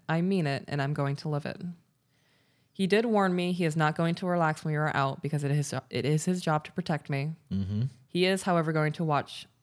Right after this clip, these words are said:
Speaker 1: his facial expressions. So instead of concern, he's going to sport the try it and find out face.
Speaker 2: Can we, can we implement hand signals in this scenario?
Speaker 1: I don't
Speaker 2: If
Speaker 1: see why not.
Speaker 2: if she feels uncomfortable, there's something that she could do to signal him, like,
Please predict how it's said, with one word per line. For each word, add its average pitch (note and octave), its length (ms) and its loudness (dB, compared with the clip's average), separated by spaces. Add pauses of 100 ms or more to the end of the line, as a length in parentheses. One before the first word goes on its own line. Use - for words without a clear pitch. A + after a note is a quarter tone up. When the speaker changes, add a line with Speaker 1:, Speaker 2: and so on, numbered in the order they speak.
(180)
Speaker 1:
his D#3+ 220 -2
facial E3+ 340 0
expressions. - 760 -6
So D#3 220 -2
instead D3+ 240 0
of D3+ 120 -2
concern, F3+ 540 0
he's F3 160 0
going D#3 200 0
to D#3+ 80 -2
sport D3+ 300 -2
the D3+ 100 -2
try D3 300 2
it D#3 120 2
and D#3+ 120 0
find C#3+ 240 0
out C#3+ 220 -2
face. - 440 -8
Speaker 2:
Can C3 180 10
we, C#3 260 8
can A#2+ 220 4
we C3+ 340 6
implement B2+ 520 6 (260)
hand B2 240 6
signals C#3+ 400 4 (560)
in C3+ 80 8
this C3 140 8
scenario? C#3+ 440 6 (640)
Speaker 1:
I F3+ 60 4
don't F#3 60 6
Speaker 2:
If F#3+ 60 4
Speaker 1:
see F3+ 120 2
why D#3 120 2
not. E3+ 240 2
Speaker 2:
if B2 80 8
she - 220 6
feels C#3 280 8
uncomfortable, C#3 720 6 (760)
there's B2+ 180 8
something C#3 320 8
that A#2 120 2
she - 140 2
could B2 140 4
do B2 240 6
to B2 160 6
signal D3 440 8
him, A2 200 6
like, A2+ 160 4